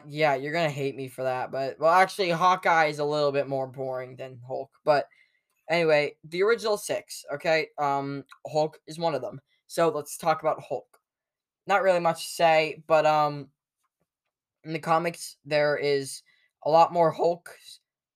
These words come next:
than there are in the movies. In the comics, Hulk gets stronger, kinda like how the Flash gets faster.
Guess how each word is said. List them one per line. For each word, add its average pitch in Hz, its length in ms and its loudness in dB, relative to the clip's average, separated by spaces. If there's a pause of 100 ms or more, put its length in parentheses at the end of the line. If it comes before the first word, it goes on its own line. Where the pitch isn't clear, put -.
than 151 220 -2
there 156 220 4
are 143 500 4 (500)
in 156 240 -6
the 151 80 -4
movies. 147 720 -8
In 151 140 -8
the 170 80 -6
comics, 208 680 -4 (280)
Hulk 220 440 2 (220)
gets 175 280 -2
stronger, 170 480 2
kinda 147 240 -6
like 143 120 -2
how 143 80 -4
the 127 80 -4
Flash 135 400 -4
gets - 200 -16
faster. 160 680 -2